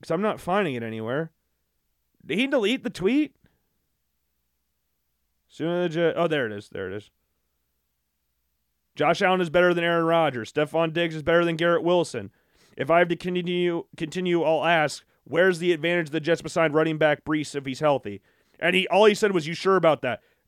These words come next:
Yeah, I'm pretty sure we're confident that Josh Allen is better than Aaron Rodgers at this current point in time. As we said a couple weeks ago, the top three quarterbacks in the N F L are pretty much undisputed at this point. If you argue da-, argue otherwise, you don't know ball, <laughs> essentially.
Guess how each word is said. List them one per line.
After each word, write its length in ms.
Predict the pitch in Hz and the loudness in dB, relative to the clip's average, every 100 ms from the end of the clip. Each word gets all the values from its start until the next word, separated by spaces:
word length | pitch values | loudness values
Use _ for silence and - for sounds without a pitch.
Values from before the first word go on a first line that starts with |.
| _ | _
Yeah, 200 | 202 226 | 4 6
I'm 280 | 196 220 208 | 6 4 4
pretty 320 | 226 254 247 | 0 2 0
sure 340 | - 233 226 | 4 8 8
we're 180 | 190 196 | 8 2
confident 420 | - 202 208 185 | 2 2 2 2
that 140 | 175 151 | -4 2
Josh 280 | 180 180 170 | 4 4 2
Allen 240 | 175 170 | 0 0
is 80 | 147 | 2
better 240 | 160 165 | 4 4
than 100 | 160 | 4
Aaron 180 | 151 156 | 0 0
Rodgers 300 | 156 156 131 | 2 2 0
at 80 | 143 | -6
this 100 | 135 | -6
current 280 | - 151 135 | -6 -6 -6
point 220 | 147 113 | -8 -8
in 40 | |
time. 300 | - 120 98 - _ _ _ _ | -8 -8 -8 -14 _ _ _ _
As 140 | - 180 | -2 -2
we 60 | |
said 180 | 185 202 | 0 0
a 40 | 190 | 0
couple 180 | 190 | 2
weeks 180 | 175 170 | 2 0
ago, 220 | 151 123 - _ - | -2 -4 -6 _ -2
the 60 | |
top 200 | 202 196 | 4 4
three 120 | 190 | 4
quarterbacks 380 | 185 196 185 170 | 0 4 4 2
in 60 | 175 | 0
the 20 | |
N 60 | 175 | -2
F 100 | 175 | 2
L 100 | 175 | 2
are 60 | |
pretty 180 | 160 175 | 2 -2
much 140 | 170 | -4
undisputed 480 | 170 165 - 170 156 | -2 -6 -6 -4 -2
at 80 | 131 | -2
this 140 | 131 | -6
point. 200 | - 147 | -6 -6
If 60 | 143 | -4
you 100 | 135 | 2
argue 240 | 170 175 | 2 2
da-, 200 | 151 165 - 151 | 0 -2 -2 -4
argue 320 | 165 196 185 | 2 2 4
otherwise, 560 | 175 190 165 139 123 123 _ _ _ _ _ - | 2 2 0 -2 -2 -6 _ _ _ _ _ -16
you 80 | 160 | -2
don't 160 | 185 180 | 2 4
know 100 | 165 | 4
ball, 380 | 156 135 101 - - | 4 0 -4 -10 -10
<laughs> 180 | - - | -10 -6
essentially. 580 | 214 175 226 160 139 123 | -6 -4 -4 -4 -4 -6